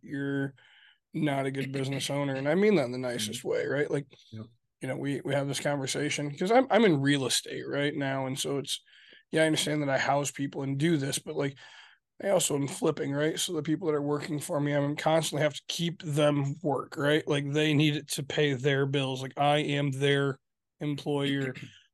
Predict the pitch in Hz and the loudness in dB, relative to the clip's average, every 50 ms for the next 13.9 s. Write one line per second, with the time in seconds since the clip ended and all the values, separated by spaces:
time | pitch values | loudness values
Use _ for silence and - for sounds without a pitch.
0 | _ _ _ 190 151 151 - - 139 139 - - - - - - _ _ _ _ | _ _ _ -10 -8 -6 -6 -6 -6 -8 -10 -12 -16 -20 -20 -20 _ _ _ _
1 | _ _ _ _ _ - 208 202 202 196 190 185 165 - - 185 185 165 170 165 | _ _ _ _ _ 2 4 6 8 8 8 6 6 6 4 4 6 6 6 4
2 | 147 - - - 170 165 156 - - 160 139 - 160 156 151 156 156 151 143 143 | 4 2 2 4 4 4 4 4 0 -2 -2 0 4 4 4 4 4 2 0 -4
3 | - 180 185 - _ _ _ _ 190 214 208 - 175 - 247 277 285 - - 269 | -6 -8 -8 -8 _ _ _ _ -8 -8 -6 -6 0 2 2 2 4 6 4 4
4 | 339 208 160 - - 233 233 214 165 - 170 170 202 226 220 - - 175 170 165 | 6 4 2 2 4 6 6 6 4 4 6 6 6 6 4 2 2 2 2 2
5 | 160 _ - 160 160 175 180 _ _ - 165 165 165 185 165 165 156 - - 160 | 0 _ -12 -14 -14 -16 -18 _ _ -4 -4 -2 -2 -4 -6 -6 -6 -6 -2 2
6 | 165 196 180 170 147 143 165 - 151 151 - 156 190 220 190 156 160 151 151 156 | 4 4 4 4 4 2 0 -2 -2 0 0 2 2 2 2 2 0 -4 -6 -6
7 | 143 160 190 208 185 175 165 190 214 175 147 127 127 151 143 151 156 143 - - | -2 0 0 0 2 2 4 4 4 4 2 0 -2 -4 -4 -4 -4 -6 -6 -6
8 | 147 - 185 180 180 160 156 139 - 165 165 147 - 160 156 156 151 147 135 - | -2 0 0 2 4 4 4 4 4 4 4 4 4 2 2 4 2 2 0 2
9 | - 175 175 160 - 156 151 151 160 160 165 160 151 - - - 156 143 139 151 | 2 2 2 2 0 -2 0 0 2 2 2 2 2 0 -2 -2 -2 -4 -6 -6
10 | - - 156 156 151 147 147 156 165 - - 147 147 151 156 143 - 151 147 135 | -4 0 2 2 2 2 0 -2 -4 -4 -2 -2 -2 -2 -4 -6 -4 -4 -4 -2
11 | - 151 151 - - - - - _ _ _ _ _ _ _ _ _ _ _ _ | 0 -2 -2 -2 -6 -14 -20 -20 _ _ _ _ _ _ _ _ _ _ _ _
12 | _ _ _ - - - 175 151 - - 160 151 147 147 147 - 143 127 139 170 | _ _ _ -6 -2 0 0 2 2 0 0 0 0 0 -2 -2 -4 -4 -2 0
13 | 175 156 139 135 131 131 143 156 147 165 190 190 180 151 151 135 139 - | 0 0 0 -2 -2 0 2 2 4 4 2 0 -2 -4 -4 -4 -4 -8